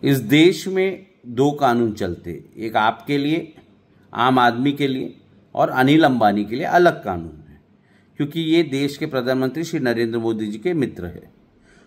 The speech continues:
उनकी एक कंपनी है, रिलायंस होम्स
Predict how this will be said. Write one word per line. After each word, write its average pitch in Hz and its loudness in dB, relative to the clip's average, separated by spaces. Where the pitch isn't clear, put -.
उनकी 185 4
एक 202 2
कंपनी 123 0
है, 85 -10
रिलायंस 139 0
होम्स 147 -6